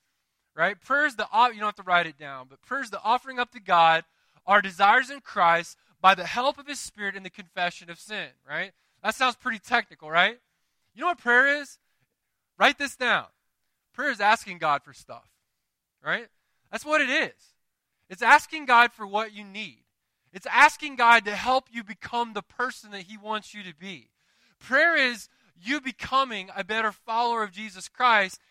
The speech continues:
and you learning what it means to be his child and for him to be your father. Our prayer life will be effective when we learn to depend on God and deepen our intimacy with him, because prayer is about,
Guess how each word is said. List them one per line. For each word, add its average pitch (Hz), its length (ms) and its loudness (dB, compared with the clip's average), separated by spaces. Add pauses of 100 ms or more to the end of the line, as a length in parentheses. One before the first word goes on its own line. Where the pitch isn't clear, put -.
(120)
and 196 140 -12
you 254 240 -8 (260)
learning 233 600 0
what 214 200 0
it 196 160 -8
means 220 640 -10
to 214 100 -14
be 202 120 -12
his 190 240 -14
child 180 680 0 (400)
and 151 100 -20
for 180 140 -20
him 196 420 -10 (380)
to 180 80 -20
be 170 120 -14
your 160 200 -12 (140)
father. 143 400 -6 (800)
Our 247 120 0
prayer 294 300 -4
life 226 220 2
will 208 80 -18
be 202 140 -10
effective 254 540 -4
when 202 140 -12
we 196 100 -14
learn 226 440 -2
to 220 120 -10
depend 247 500 -10
on 214 260 -6
God 220 320 4
and 175 80 -8 (360)
deepen 233 340 -8
our 214 200 2
intimacy 220 560 -10
with 190 140 -12
him, 233 300 -4 (320)
because 220 220 -10
prayer 320 340 -2
is 240 140 -6
about, 185 480 2